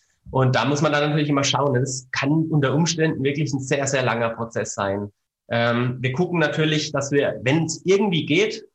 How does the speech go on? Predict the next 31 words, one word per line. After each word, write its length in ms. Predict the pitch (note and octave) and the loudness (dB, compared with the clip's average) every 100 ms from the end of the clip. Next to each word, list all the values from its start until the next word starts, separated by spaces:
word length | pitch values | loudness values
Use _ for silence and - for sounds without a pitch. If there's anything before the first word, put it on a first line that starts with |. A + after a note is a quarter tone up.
| _ | _
die 160 | - C#3 | -6 -6
Produkte 580 | C3+ C#3+ D#3+ D#3+ D#3 D3+ | -2 -2 -2 -4 -2 0
oder 140 | A#2 | -2
die 80 | A#2 | -4
Rohstoffe, 500 | A#2+ C#3+ - C3+ C3+ | -2 -2 -2 -4 -4
sagen 260 | - A#2+ A#2+ | -4 -2 -4
wir's 120 | B2 | -6
mal 160 | A#2+ | -6
so, 260 | A#2+ B2+ B2+ | -4 -4 -4
einfach 260 | A#2+ A2+ B2+ | -4 -6 -6
so 100 | - | -6
regional 480 | A#2 A#2+ A#2 A2+ B2 | -8 -4 -2 0 2
wie 80 | |
möglich, 640 | B2+ B2 B2 B2 B2+ - _ | 2 0 0 -2 -4 -8 _
äh, 160 | A#2 | -2
auch 220 | A2+ - - | 0 -2 -4
beschaffen 400 | A#2 G#2+ A#2 A2 | -4 -4 -4 -4
können. 300 | G#2 G2 F#2+ _ _ _ _ | -4 -4 -8 _ _ _ _
Funktioniert 480 | - D#3+ D#3 D3 B2+ | 0 2 4 2 2
aber 140 | G#2 | 0
halt 160 | G#2 G#2 | -2 -4
nicht 180 | - - | -6 -6
immer, 240 | G#2+ G2 - | -6 -6 -6
ne? 200 | A#2 C3 | -6 -4
Also 160 | - - | -6 -4
du 120 | A#2+ | -4
hast 220 | B2 B2+ | -4 -2
halt 240 | C#3+ C#3+ | -2 -2
auch 180 | - B2+ | -2 -2
die 120 | C3 | -2
Situation, 800 | B2+ A#2+ A2+ A2+ C#3+ D3+ D3+ D3 | -4 -2 -2 0 2 2 0 -2